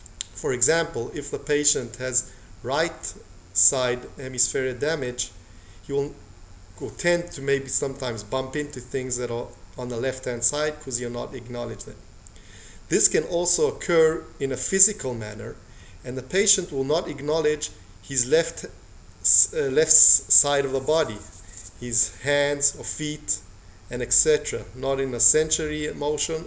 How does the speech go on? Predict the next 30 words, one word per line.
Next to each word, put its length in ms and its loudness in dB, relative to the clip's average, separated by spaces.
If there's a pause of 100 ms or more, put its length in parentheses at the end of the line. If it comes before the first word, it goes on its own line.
and 100 -8
not 200 -6
in 140 -2
a 60 -6
motorical 760 -2 (1120)
way. 240 -6 (3250)
So 340 2 (840)
that 140 4
is 120 4
in 100 -4
general. 460 -4 (220)
So 200 4
what 320 4
points 320 2
I've 300 -2
been 180 -8
using 520 -2
to 120 -10
be 220 -12
treating 540 -2
this, 320 4
uh, 800 -6 (500)
sy-, 400 2
syndrome 480 4
that 140 0
occurs 500 6
in 100 -4
patients 480 0
suffering 520 0
from 380 -6